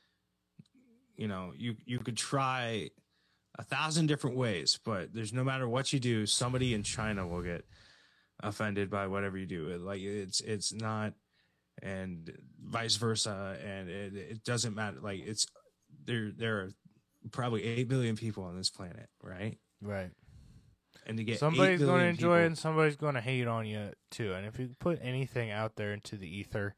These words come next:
Speaker 2: you're gonna find hate and bad comments on it too. You know what I mean? And that's part of the deal. You gotta be able to stomach that too. And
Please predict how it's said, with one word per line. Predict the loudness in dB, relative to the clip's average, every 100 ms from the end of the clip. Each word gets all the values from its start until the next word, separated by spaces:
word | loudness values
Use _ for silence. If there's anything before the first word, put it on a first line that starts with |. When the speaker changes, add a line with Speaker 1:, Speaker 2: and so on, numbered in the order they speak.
| -12 -20 -20 -20 _ -8
Speaker 2:
you're | -2
gonna | 2 2 2 -4
find | 0 2 2 -2
hate | -2 -4 -4
and | -10 -12 -14 _
bad | -2 -2 -4
comments | -4 -4 -4 -6 -4
on | -4
it | -4 -6
too. | -4 -4
You | -6 -10
know | -12
what | -14 -18
I |
mean? | -18 -18
And | -14
that's | -12 -12
part | -8 -2 -2
of | -2
the | -6
deal. | -6 -6
You | -6 -10
gotta | -12 -12
be | -12 -12
able | -12 -12
to | -14
stomach | -14 -14 -14 -16 -18
that | -18 -18
too. | -14 -12 -10
And | -12 -14